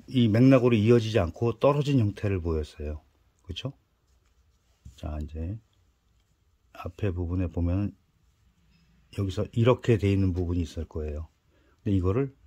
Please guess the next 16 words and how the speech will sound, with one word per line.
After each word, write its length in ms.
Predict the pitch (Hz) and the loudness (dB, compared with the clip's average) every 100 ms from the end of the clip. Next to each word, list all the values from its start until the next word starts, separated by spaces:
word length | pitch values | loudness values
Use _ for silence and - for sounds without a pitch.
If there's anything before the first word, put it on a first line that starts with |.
| _ | _
이렇게 260 | 95 90 - _ _ - - | -10 -10 -10 _ _ -14 -2
연결해서 380 | 113 113 101 98 | 0 2 0 -4
쓰는 220 | - 104 | -4 -4
게 100 | 101 | -2
더 120 | 104 | -2
낫다라고 480 | 95 92 98 92 87 | -2 0 -2 -2 -2
말씀드린 680 | 85 82 95 85 85 80 82 | -4 -2 -4 -4 -8 -8 -6
적이 180 | 85 | -4
있습니다. 580 | 82 - 85 80 90 131 - _ - _ _ 123 | -6 -6 -6 -2 -4 -4 -8 _ -20 _ _ -2
이제 160 | 98 | 0
여기 180 | 101 104 | 0 2
형태가, 360 | 131 131 98 82 | -2 -2 -4 -2
그런 220 | 98 95 | -2 -2
형태가 340 | 85 - 82 | -4 -6 -8
나와요. 460 | 78 73 76 101 131 _ _ _ _ _ _ _ _ _ _ _ _ _ _ _ _ _ _ _ _ _ _ _ - - _ _ _ _ _ - - _ _ _ _ _ _ | -8 -10 -8 -8 -8 _ _ _ _ _ _ _ _ _ _ _ _ _ _ _ _ _ _ _ _ _ _ _ -20 -20 _ _ _ _ _ -20 -20 _ _ _ _ _ _
그리고 400 | - 101 104 101 | -8 -4 -2 -2